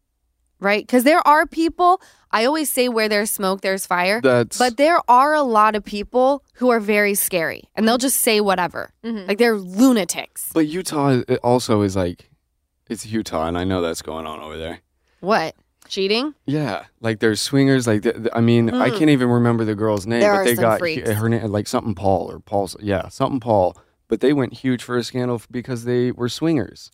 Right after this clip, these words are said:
Speaker 1: Oh.
Speaker 2: And, like, when you go shopping in Salt Lake or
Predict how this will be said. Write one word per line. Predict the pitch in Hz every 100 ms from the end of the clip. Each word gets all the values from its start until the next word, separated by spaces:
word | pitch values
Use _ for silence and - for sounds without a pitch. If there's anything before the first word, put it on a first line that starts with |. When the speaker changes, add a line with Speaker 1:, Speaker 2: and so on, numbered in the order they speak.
| -
Speaker 1:
Oh. | 262 466 427 160 - -
Speaker 2:
And, | 127 127
like, | 127 110
when | 127
you | 131
go | 123
shopping | 120 139 135 131 117
in | 110 98
Salt | - 117 107
Lake | 123 113 92
or | 95 92 92